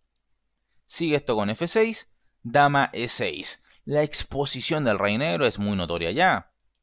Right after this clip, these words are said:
La partida prosigue con rey G siete, rey F cuatro. Astutamente, esto provoca a las negras a que jueguen G cinco jaque, pero estas prefieren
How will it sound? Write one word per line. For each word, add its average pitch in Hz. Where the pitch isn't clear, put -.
La 82
partida 90
prosigue 92
con 87
rey 113
G 165
siete, 190
rey 180
F 107
cuatro. 160
Astutamente, 185
esto -
provoca 143
a -
las 202
negras 160
a 107
que 101
jueguen 180
G 127
cinco 113
jaque, 147
pero 190
estas 131
prefieren 110